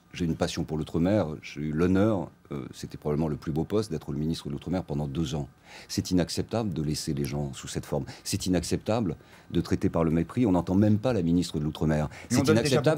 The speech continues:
Speaker 2: beaucoup
Speaker 1: de dire
Speaker 2: d'argent à l'Outre-mer.
Speaker 1: Mais c'est, mais beaucoup d'argent. C'est, c'est, vous avez deux millions et demi de Français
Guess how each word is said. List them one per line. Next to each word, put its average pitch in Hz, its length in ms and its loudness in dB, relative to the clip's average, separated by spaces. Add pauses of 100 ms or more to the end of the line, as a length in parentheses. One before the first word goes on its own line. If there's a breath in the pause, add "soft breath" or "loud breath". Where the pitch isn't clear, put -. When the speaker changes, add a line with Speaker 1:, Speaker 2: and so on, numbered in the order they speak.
Speaker 2:
beaucoup 123 40 6
Speaker 1:
de - 140 6
dire 165 60 2
Speaker 2:
d'argent 220 120 2
à 185 60 2
l'Outre-mer. 143 460 -2
Speaker 1:
Mais 110 80 6
c'est, 107 180 0 (460)
mais 82 100 0
beaucoup 73 240 -4
d'argent. 80 460 0 (240 loud breath)
C'est, 98 400 2
c'est, 101 340 2
vous 104 100 0
avez 95 120 4
deux 113 80 2
millions 107 240 6
et 90 40 6
demi 92 120 6
de 90 60 0
Français 71 420 -2